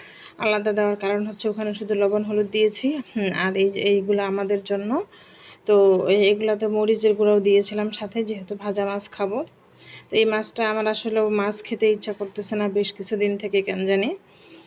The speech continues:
তো তরকারি রান্না করলে খেতে পারি না, তো এরকম করে ভাজা করলে আর কি খেতে পারি, গরম গরম ভালোই লাগে খেতে। আর আমার একটু ভাজা ভাজিটাই বেশি পছন্দ যে কোনো তরকারির থেকে। আপনারা সবাই জানেন যারা <clears throat> আমার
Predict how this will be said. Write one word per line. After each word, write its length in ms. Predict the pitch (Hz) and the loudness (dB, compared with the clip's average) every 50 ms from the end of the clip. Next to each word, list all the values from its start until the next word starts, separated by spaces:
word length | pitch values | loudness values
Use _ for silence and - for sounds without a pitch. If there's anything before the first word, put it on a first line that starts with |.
| - - _ - | -20 -20 _ -2
তো 120 | - 202 202 196 196 | 2 2 4 4 2
তরকারি 360 | 196 214 214 214 214 220 214 | 2 0 0 0 0 0 0
রান্না 240 | 208 208 208 208 214 | 2 2 0 0 -2
করলে 180 | 208 214 214 214 | 0 0 -2 -2
খেতে 260 | 214 - 202 - 214 | -2 -6 -8 -6 -6
পারি 220 | 202 - 208 202 208 | -4 -4 -2 -2 -2
না, 100 | 226 262 269 | -2 -2 -2
তো 80 | 254 233 | 0 -2
এরকম 260 | 208 208 208 220 220 214 | -2 0 -2 -2 -2 -2
করে 160 | 208 220 220 | 0 0 -2
ভাজা 340 | 208 208 208 214 208 208 214 208 | 0 0 -2 -2 0 0 0 -2
করলে 300 | 208 220 214 208 208 208 | 0 0 0 0 2 0
আর 80 | 202 196 | 0 0
কি 120 | 202 208 196 | 0 -2 -2
খেতে 240 | - 226 202 214 208 | -2 -4 -4 -4 -4
পারি, 200 | 196 190 190 196 | -2 0 2 2
গরম 260 | 190 190 185 190 190 190 190 | 2 2 2 2 2 0 2
গরম 220 | 190 190 202 208 208 | 2 2 2 0 -2
ভালোই 280 | 208 208 202 202 202 190 | -4 -2 0 2 2 2
লাগে 240 | 185 185 180 202 | 2 2 0 -4
খেতে। 280 | - - 196 180 - 214 262 - _ _ _ _ _ _ _ _ - - - - - - _ - - _ - - - - | -6 -6 -12 -12 -10 -10 -10 -10 _ _ _ _ _ _ _ _ -20 -20 -20 -20 -20 -20 _ -20 -20 _ -20 -20 -16 -8
আর 100 | - 214 214 | -4 -2 -2
আমার 220 | 214 214 214 220 | 0 0 -2 -2
একটু 180 | 220 220 - 233 | -2 -2 -2 -4
ভাজা 260 | 214 208 214 208 220 | -4 -2 0 0 0
ভাজিটাই 420 | 214 226 226 208 220 220 226 220 220 | 0 0 0 -2 -2 0 2 2 4
বেশি 240 | 214 214 208 - 214 | 4 4 2 0 -4
পছন্দ 400 | - 208 196 - 214 208 202 190 208 247 285 - - - - - - | -4 -4 -4 -2 0 2 4 4 4 4 2 0 -4 -10 -10 -4 -2
যে 140 | 226 233 226 | 0 0 0
কোনো 200 | 226 - 226 220 | 0 0 -2 -2
তরকারির 480 | 208 220 214 214 208 220 220 220 214 220 | -2 -2 -2 -2 0 0 2 2 2 2
থেকে। 280 | 214 - 208 196 - 262 302 - _ _ _ _ _ _ - - - - - - - | 0 -2 -6 -4 -4 -4 -6 -6 _ _ _ _ _ _ -20 -20 -20 -20 -20 -14 -10
আপনারা 300 | 220 202 214 214 214 208 208 | -6 -4 -2 0 0 0 0
সবাই 280 | - - 214 220 214 208 | 0 0 2 2 2 2
জানেন 300 | 208 208 196 196 208 220 233 233 | 2 2 2 2 2 4 4 4
যারা 240 | 226 214 208 214 226 - - 302 294 - 302 | 4 2 2 2 0 -2 0 0 2 4 4
<clears throat> 280 | 302 269 277 240 233 | 4 4 4 4 4
আমার 160 | 214 208 214 | 4 2 0